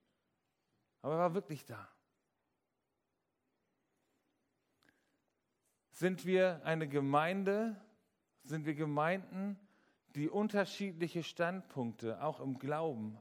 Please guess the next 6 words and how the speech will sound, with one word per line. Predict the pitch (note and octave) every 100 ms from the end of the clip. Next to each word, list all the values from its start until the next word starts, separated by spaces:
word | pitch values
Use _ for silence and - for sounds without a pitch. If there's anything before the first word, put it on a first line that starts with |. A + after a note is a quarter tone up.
| _
aushalten | - E3+ E3 C3 G#2+ F2 A2
können? | - F#2+ G#2+ _ _ _ _ _ _ _ _ _ _ _ _ _ _ _ _ _ _ _ _ _ _ _ _ _ _ _ _ - _ _ _
Was | A2+ G#3+ A3+ -
ist | A#3+ B3 - - - _ _
dein | F#3 G3 A3 A#3 A3
Traum | D#3+ E3+ F3 F3+ F#3+